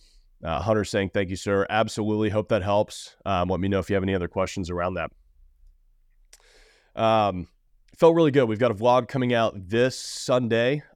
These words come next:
on, uh, my trip to Milwaukee. Uh, really interesting deal. Uh, Ross, my partner on that, started off as a coaching client, and he bought his first property. Uh, he lives in California, so he bought it out of state,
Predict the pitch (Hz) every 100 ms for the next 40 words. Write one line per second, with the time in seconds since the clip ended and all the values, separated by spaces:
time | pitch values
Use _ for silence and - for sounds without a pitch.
0 | - 107 104 104 101 101 104 - 90 82
1 | 82 95 92 - 117 113 107 95 95 101
2 | 131 147 _ _ _ _ _ - 85 80
3 | - 107 127 117 113 113 107 117 98 104
4 | 107 107 107 - _ - 85 85 78 -
5 | - 95 110 117 117 - 110 98 - 117
6 | 104 104 95 101 98 95 _ _ _ _
7 | _ _ _ _ _ - - 117 110 110
8 | 104 110 104 107 107 120 - 87 80 -
9 | _ _ _ _ - 101 101 98 92 92
10 | 90 - 110 104 101 90 95 - 110 110
11 | - - 113 107 110 104 104 - _ 85
12 | 82 110 107 113 117 110 107 101 87 90
13 | 95 87 87 87 82 80 104 113 - 101
14 | 90 -